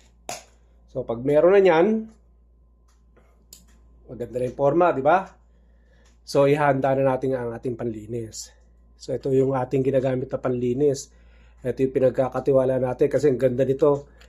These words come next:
Kahit anong materials, hindi niya kinukupas yung kulay.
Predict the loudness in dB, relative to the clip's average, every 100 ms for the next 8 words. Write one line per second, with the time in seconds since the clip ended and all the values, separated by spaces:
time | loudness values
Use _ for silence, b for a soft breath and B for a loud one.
0 | _ 0 2 4 4 4 4 4 6 4
1 | 2 0 0 0 0 0 0 0 0 0
2 | -2 0 0 0 -2 -2 0 2 2 0